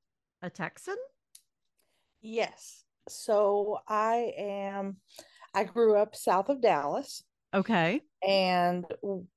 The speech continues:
Speaker 2: which is very close, you know, it's very close to home. I, I, everything, just about everything that I do, uh,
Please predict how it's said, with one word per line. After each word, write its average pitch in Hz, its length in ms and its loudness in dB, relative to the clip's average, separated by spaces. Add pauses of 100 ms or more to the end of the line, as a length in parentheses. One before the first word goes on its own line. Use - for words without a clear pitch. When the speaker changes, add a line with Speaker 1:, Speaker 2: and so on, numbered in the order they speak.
(120)
Speaker 2:
which - 520 2 (440)
is 196 300 6
very 190 260 6
close, 220 500 0
you 247 200 2
know, 180 180 6
it's 190 260 0
very 208 260 4
close 208 320 0
to 214 100 0
home. 180 300 0
I, 151 460 -2
I, 156 180 -6
everything, 214 640 0 (260)
just 370 240 -2
about 254 260 6
everything 208 460 0
that 175 120 2
I 160 120 4
do, 156 240 -4 (720)
uh, 170 360 6